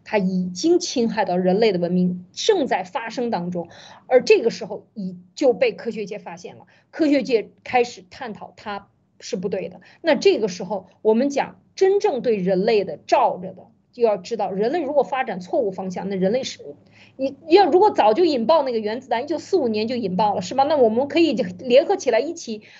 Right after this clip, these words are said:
装它个一千倍的核弹，咱直接把地球就炸了呗，是吧？为什么切-，切尔诺贝利这么让人觉得可怕？为什么最后就是泄露了、发现了，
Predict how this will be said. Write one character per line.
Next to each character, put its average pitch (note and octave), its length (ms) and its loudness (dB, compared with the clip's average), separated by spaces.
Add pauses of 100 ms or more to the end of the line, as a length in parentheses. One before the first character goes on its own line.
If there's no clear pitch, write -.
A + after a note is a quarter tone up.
(200)
装 F#4+ 220 2
它 F#4+ 160 -2
个 E4+ 80 -2
一 E4 160 -2
千 E4 280 -2
倍 D#4+ 160 4
的 A3 180 4
核 A#3+ 240 -2
弹， A#3+ 240 0
咱 B3 200 0
直 D4 120 -8
接 D#4+ 80 0
把 G3+ 140 -2
地 C#4 120 -6
球 C4 180 -8
就 C#4+ 120 -8
炸 C#4 240 -2
了 F3+ 80 -4
呗， - 200 -12 (420)
是 - 180 -6
吧？ C#4 260 2
为 G4 160 6
什 C4+ 160 0
么 A#3 180 -2
切-， D4 240 -8
切 - 160 0
尔 C4 80 2
诺 C4+ 160 0
贝 C#4 120 0
利 C#4 220 -6
这 F#4+ 200 -4
么 C#4 140 0 (160)
让 B3 220 0
人 G#3 320 -6 (240)
觉 A3+ 160 4
得 A#3+ 80 2
可 - 220 -8
怕？ - 320 -16 (140)
为 F#4+ 160 8
什 A#3+ 180 -2
么 A3 120 -6
最 D4 160 -6
后 A#3 300 -2 (120)
就 - 140 -14
是 B3 100 -12
泄 C4 280 2
露 B3+ 180 0
了、 - 80 2
发 D4+ 240 -4
现 D4 280 0
了， F3 120 -8